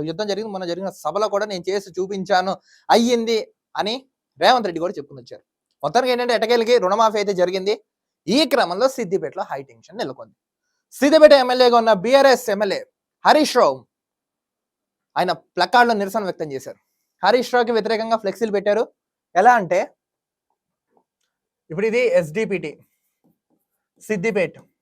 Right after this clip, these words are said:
కాంగ్రెస్ వర్సెస్ బీఆర్ఎస్, బీఆర్ఎస్. ఓకే, ఇక్కడ బీఆర్ఎస్కి వ్యతిరేకంగా ఫ్లాగ్స్ పెట్టారు,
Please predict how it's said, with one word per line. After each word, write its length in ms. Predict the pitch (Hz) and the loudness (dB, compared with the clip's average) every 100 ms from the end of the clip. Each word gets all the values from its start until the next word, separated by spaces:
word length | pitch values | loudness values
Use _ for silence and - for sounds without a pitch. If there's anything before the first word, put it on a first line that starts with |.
| _ _ _ _ _ _ _ _ _ _ _ _ _ _ _ _ _ _ _ | _ _ _ _ _ _ _ _ _ _ _ _ _ _ _ _ _ _ _
కాంగ్రెస్ 600 | 175 196 226 233 254 254 349 370 _ _ _ _ _ _ _ 139 | -2 0 0 2 2 0 -10 -12 _ _ _ _ _ _ _ -4
వర్సెస్ 540 | 170 196 254 247 320 320 _ _ _ _ _ 135 | -2 0 0 0 -4 -16 _ _ _ _ _ -12
బీఆర్ఎస్, 520 | 185 185 147 127 - _ _ _ _ _ _ _ _ _ _ _ _ _ | -2 0 0 -4 -12 _ _ _ _ _ _ _ _ _ _ _ _ _
బీఆర్ఎస్. 420 | 175 175 135 - - _ _ _ _ - | -2 0 -2 -10 -20 _ _ _ _ -8
ఓకే, 320 | 170 240 277 - _ _ _ _ _ _ _ _ _ 185 | -2 0 0 -6 _ _ _ _ _ _ _ _ _ -6
ఇక్కడ 440 | 190 254 294 339 - _ _ _ _ _ _ _ _ _ _ _ _ _ _ _ | 2 4 4 0 -10 _ _ _ _ _ _ _ _ _ _ _ _ _ _ _
బీఆర్ఎస్కి 460 | 165 262 285 277 269 | 4 6 6 4 4
వ్యతిరేకంగా 560 | 254 254 254 262 302 | 4 4 -4 2 2
ఫ్లాగ్స్ 400 | 311 233 233 240 | 2 0 0 -2
పెట్టారు, 320 | 208 170 - | -4 -4 -6